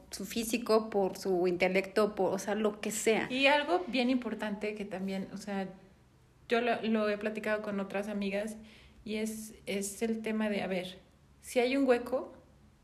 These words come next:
Speaker 2: pues se tiene que llenar, ¿no? Entonces, una, yo creo que una infi-, infidelidad no es, ah, no es nada más de un lado. Yo creo que intervienen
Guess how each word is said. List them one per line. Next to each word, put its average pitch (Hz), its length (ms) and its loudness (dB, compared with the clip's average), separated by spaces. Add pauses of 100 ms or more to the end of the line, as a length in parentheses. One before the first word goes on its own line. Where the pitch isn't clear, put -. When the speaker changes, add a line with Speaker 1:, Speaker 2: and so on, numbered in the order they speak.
(340)
Speaker 2:
pues 233 140 -2
se 233 80 -2
tiene 240 240 -2
que 233 120 -2
llenar, 202 440 -2
¿no? 208 240 -4 (180)
Entonces, 208 520 -4 (640)
una, 269 680 4 (280)
yo 254 180 4
creo 254 180 4
que 262 100 -2
una 247 120 2
infi-, 240 380 0
infidelidad 208 800 2
no 208 260 0
es, - 580 -6 (1160)
ah, 233 360 2
no 240 120 8
es 247 80 6
nada 254 240 8
más 226 160 4
de 233 60 2
un 226 100 6
lado. 196 220 4 (440)
Yo 226 220 2
creo 226 160 0
que 220 200 -2
intervienen 214 960 2